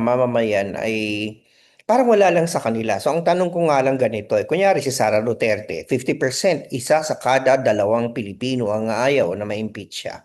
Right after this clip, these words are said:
Doon na lang sa usapin ng tungkol sa pagbabanta sa buhay ng Pangulo, na hindi naman siya nagbibiro. Parang ako'y nalulungkot na para bang doon nga open shut case yun eh, walang lusot yun eh.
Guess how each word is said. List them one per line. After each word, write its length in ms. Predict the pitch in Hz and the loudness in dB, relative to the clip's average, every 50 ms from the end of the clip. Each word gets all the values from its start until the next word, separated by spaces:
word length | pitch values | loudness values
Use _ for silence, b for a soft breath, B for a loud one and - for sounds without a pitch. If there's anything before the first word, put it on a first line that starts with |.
| _ _ _ b b b b b b b b b b b b b b b b b b b b b b _ _ _ - | _ _ _ b b b b b b b b b b b b b b b b b b b b b b _ _ _ -8
Doon 240 | - 175 247 302 320 | -2 2 4 6 6
na 160 | 320 311 277 | 8 6 6
lang 80 | 277 | 6
sa 80 | - 254 | 6 4
usapin 480 | 214 208 - 202 196 196 - 185 185 175 | 4 4 4 2 0 2 2 2 2 4
ng 240 | 165 156 156 151 | 4 4 2 2
tungkol 400 | 147 151 151 143 143 147 147 143 | 0 0 0 0 0 0 0 0
sa 240 | 139 139 - - 135 131 127 127 123 120 117 117 117 117 117 - | -2 -2 2 4 4 6 6 4 4 2 2 0 0 0 -2 -2
pagbabanta 640 | - 156 156 160 151 143 139 135 127 - 135 127 120 | -2 0 2 2 2 2 2 0 0 0 -2 -2 -2
sa 160 | - - 120 | -2 -4 -4
buhay 320 | 117 117 123 113 104 110 110 110 | -2 -2 -2 -2 -2 -4 -4 -4
ng 160 | 104 101 95 90 | -6 -8 -8 -6
Pangulo, 800 | - 107 104 90 82 82 82 78 80 92 87 - - _ _ _ _ _ _ _ _ _ _ _ _ _ _ _ _ _ _ _ b b b b b - | -4 -4 -4 -4 -6 -8 -10 -10 -10 -12 -12 -12 -18 _ _ _ _ _ _ _ _ _ _ _ _ _ _ _ _ _ _ _ b b b b b -4
na 80 | - 156 | -2 0
hindi 320 | 160 170 165 165 180 175 | 2 2 2 2 0 0
naman 160 | 175 165 160 | 2 0 0
siya 160 | 156 160 143 | 0 0 0
nagbibiro. 800 | 139 139 127 113 107 110 110 101 - 101 95 - 90 - - _ - - _ _ _ _ | 0 0 -2 -2 -4 -4 -6 -6 -6 -8 -8 -8 -8 -10 -10 _ -20 -20 _ _ _ _
Parang 320 | - - 285 320 311 - | -2 0 2 2 2 0
ako'y 160 | 220 233 208 185 | 0 0 0 2
nalulungkot 560 | 165 139 135 131 123 123 120 - 117 - - | 2 2 0 0 0 -2 -4 -6 -10 -6 -6
na 80 | 135 | -6
para 240 | - - 190 180 165 | -6 -4 -4 -4 -2
bang 240 | 165 151 147 147 151 156 165 | -2 -4 -4 -4 -4 -2 0
doon 240 | 190 185 190 208 | 2 2 2 2
nga 40 | 208 170 | 2 2
open 240 | 156 143 - 139 131 | 2 2 2 0 -2
shut 320 | 123 127 - 120 110 - | -2 0 -2 -2 -2 -2
case 320 | - - 107 104 - - 113 | -6 -6 -6 -6 -4 -6 -6
yun 160 | 175 233 214 | -4 -4 -4
eh, 80 | 135 | -4
walang 240 | 107 104 107 110 117 | -2 -2 -2 -2 -2
lusot 320 | 117 110 - - 131 - - | -4 -6 -6 -8 -10 -10 -8
yun 160 | - 135 156 151 | -8 -8 -8 -8
eh. 160 | 120 85 - | -10 -12 -14